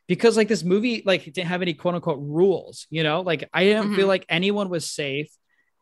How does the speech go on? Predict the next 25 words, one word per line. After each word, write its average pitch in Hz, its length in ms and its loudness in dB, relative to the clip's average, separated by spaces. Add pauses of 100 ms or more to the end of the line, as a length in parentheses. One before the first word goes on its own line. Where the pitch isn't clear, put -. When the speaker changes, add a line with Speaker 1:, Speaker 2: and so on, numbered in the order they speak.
(220)
Speaker 1:
And, 208 160 4
like, 196 140 2
there 202 80 4
was 175 100 2
more 185 180 0
danger 208 300 -2
to 151 200 -16
just 175 240 -6
the 151 60 -10
shark, 139 500 -8 (140)
obviously, 147 340 -4
'cause 160 120 -4
they're 156 100 -2
battling, 151 540 -4 (100)
you 160 140 -6
know, 147 80 -2
their 143 200 -8
oxygen, 139 600 -6
which 165 160 -6
I 185 80 2
think 170 220 -8
was 160 140 -4
a 156 40 -6
great 151 320 -6
premise. 147 460 -8